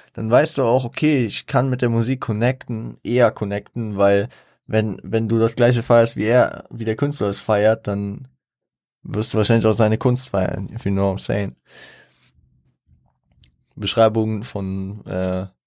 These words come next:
der Vorhergehensweise, äh, äh, Vorgehensweise, meine ich, sorry.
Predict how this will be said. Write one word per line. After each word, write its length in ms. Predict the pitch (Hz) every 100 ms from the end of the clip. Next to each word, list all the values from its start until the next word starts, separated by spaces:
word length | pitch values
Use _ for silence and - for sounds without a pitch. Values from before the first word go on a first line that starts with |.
| _ _ -
der 80 | 117
Vorhergehensweise, 1200 | - 127 110 101 120 113 110 107 95 95 95 95 - - - - - -
äh, 280 | - 98 95
äh, 60 | 98 _ _ _ _
Vorgehensweise, 840 | - 107 101 98 92 95 95 107 -
meine 200 | - 95
ich, 80 | 123
sorry. 340 | - 95 110